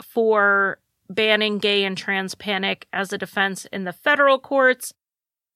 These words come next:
I don't know that it is going somewhere, but what I do know is people are trying. Things are moving forward, but the majority of the states in the U S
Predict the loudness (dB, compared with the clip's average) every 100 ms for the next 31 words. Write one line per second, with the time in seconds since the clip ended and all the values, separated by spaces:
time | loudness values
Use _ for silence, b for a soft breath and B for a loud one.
0 | -2 -2 2 0 0 0 0 2 0 -2
1 | -2 0 2 2 0 -2 0 2 2 -2
2 | 0 0 2 2 2 0 -2 -2 -6 -4
3 | -2 -2 -2 -2 0 0 0 -2 -6 -10
4 | -10 -6 -6 -6 -4 -2 -2 -4 _ -12
5 | -8 -6 -8 -14 -20 -20 _ _ _ _
6 | _ _ 0 2 2 2 4 4 4 2
7 | 0 2 2 4 4 4 0 -10 -2 4
8 | 6 6 0 _ -10 0 2 2 2 2
9 | 4 2 0 0 0 0 -4 0 0 0
10 | -4 -2 2 4 4 2 0